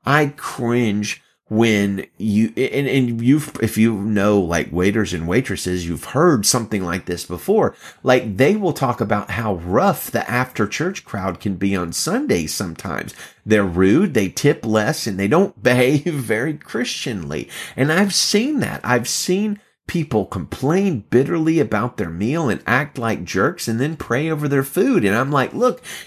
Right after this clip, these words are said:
if you're gonna behave like that, don't pray over your food. Don't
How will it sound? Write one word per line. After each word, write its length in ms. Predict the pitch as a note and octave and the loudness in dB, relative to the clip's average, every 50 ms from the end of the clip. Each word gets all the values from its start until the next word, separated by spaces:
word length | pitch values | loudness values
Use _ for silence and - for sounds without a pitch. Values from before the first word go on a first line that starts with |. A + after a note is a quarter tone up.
| - | -4
if 160 | - F3+ F3+ A#3 | -4 -2 0 0
you're 100 | C4+ C#4+ | 0 2
gonna 160 | D#4+ D4 B3 | 0 0 0
behave 380 | E3 B2+ G#2+ G#2 G#2+ G#2 - | 0 0 0 0 -2 -2 -2
like 240 | G2 A2+ D#3+ D#3+ - | -4 -4 -4 -4 0
that, 240 | - D4 F4 E4+ - | 0 0 0 0 0
don't 260 | F#4+ G4 G4 F#4+ F#4+ | 0 2 2 2 0
pray 320 | - - D#4 C#4+ C4+ A3+ G3+ | -2 0 2 2 4 4 2
over 160 | E3+ D#3 D3 | 2 2 -2
your 160 | C#3+ C#3 C#3 | -2 -2 -2
food. 560 | C#3 - - - G3+ C#4+ D#4+ E4+ F4 F4 - - - - - _ _ - | -4 -6 -2 -2 0 2 4 2 2 0 -2 -12 -20 -20 -20 _ _ 0
Don't 320 | B3 C4+ E4 F4 - | 0 2 2 0 -4